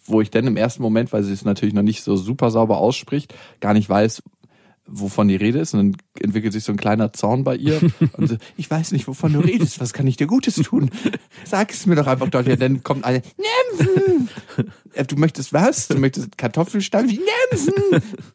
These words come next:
Speaker 1: Und dann, ja, er möchte sie halt stampfen hören.
Speaker 2: Ah, okay.
Speaker 1: Oder in die Richtung. Das kommt sehr häufig. Was ich bei ihr entdeckt habe, meine Ex-Freundin und ich haben uns vor ein paar Tagen seit langem mal wieder gestritten.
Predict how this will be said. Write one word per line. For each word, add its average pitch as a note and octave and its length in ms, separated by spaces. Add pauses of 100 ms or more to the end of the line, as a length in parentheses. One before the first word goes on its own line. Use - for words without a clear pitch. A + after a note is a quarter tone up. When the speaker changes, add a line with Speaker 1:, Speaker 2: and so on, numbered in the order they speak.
(240)
Speaker 1:
Und B2 80
dann, B2 220
ja, - 140
er F#2+ 260
möchte G2 400
sie G#2 80
halt F#2 120
stampfen A2+ 440
hören. G#2 340
Speaker 2:
Ah, A2 200
okay. G2 40
Speaker 1:
Oder G#2+ 240 (180)
in A2 120
die A#2 100
Richtung. A#2 280
Das B2 180
kommt D3 200
sehr C#3 140
häufig. C#3+ 280 (300)
Was A#2 140
ich D#3 160
bei - 100
ihr D3+ 140
entdeckt B2+ 320
habe, C#3+ 140 (280)
meine A#2 300
Ex-Freundin A#2+ 400
und A2+ 100
ich B2+ 140
haben A#2 140
uns - 260
vor G#2 140
ein G2+ 40
paar A2 180
Tagen G#2 420
seit F#2+ 120
langem A2+ 220
mal G2+ 120
wieder G2+ 160
gestritten. D3+ 500